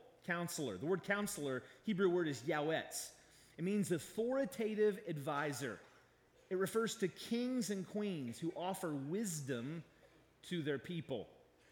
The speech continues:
So this idea of counselor doesn't refer to the person you call at midnight when you've got a question or a burden,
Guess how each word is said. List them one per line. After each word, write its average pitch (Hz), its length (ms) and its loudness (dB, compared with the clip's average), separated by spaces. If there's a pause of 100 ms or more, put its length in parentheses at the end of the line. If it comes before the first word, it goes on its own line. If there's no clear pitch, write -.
(440)
So 202 100 -2
this 277 240 2
idea 220 240 2
of 180 120 2
counselor 165 680 0
doesn't 185 300 2
refer 175 280 0
to 165 60 0
the 147 100 -2
person 160 420 -2
you 165 140 -4
call 160 420 0
at 143 160 -6
midnight 143 680 -2
when 135 120 -8
you've 151 140 -4
got 147 140 -2
a 127 40 -4
question 156 760 -4
or 135 160 -2
a 117 40 -2
burden, 113 460 0